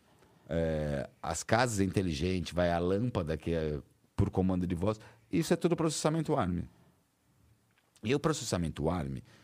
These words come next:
ele é open source, por isso que eu acho que é a grande evolução. Vou dar um exemplo, vai, open source é o, totalmente o contrário da patente.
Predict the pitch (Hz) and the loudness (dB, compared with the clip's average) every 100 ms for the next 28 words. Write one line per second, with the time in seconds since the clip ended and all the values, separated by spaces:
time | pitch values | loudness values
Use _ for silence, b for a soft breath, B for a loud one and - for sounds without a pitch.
0 | b b b _ - 101 101 110 - 110 | b b b _ 0 2 2 -2 0 2
1 | 107 110 113 123 117 - 92 78 - - | 2 2 0 0 0 2 2 2 -2 -2
2 | 87 85 - 98 92 95 98 92 82 90 | 0 0 0 2 2 0 -4 -2 0 2
3 | 90 90 104 - 71 64 - b b b | 0 0 -2 -2 -2 -2 -8 b b b
4 | b - 73 82 90 92 78 92 90 80 | b -2 0 4 2 2 2 2 2 2
5 | 78 78 78 101 - 92 76 - 98 104 | 2 4 2 2 2 2 2 2 2 2
6 | 101 - 90 - - 92 98 104 - _ | -2 -2 -4 -4 0 2 2 -4 -14 _
7 | - 180 - 190 165 131 131 131 131 - | 2 2 4 4 4 2 2 0 0 2
8 | 120 113 110 113 117 110 113 127 - 82 | 0 2 2 4 4 2 4 0 0 0
9 | 78 - - - | 0 -2 -8 -10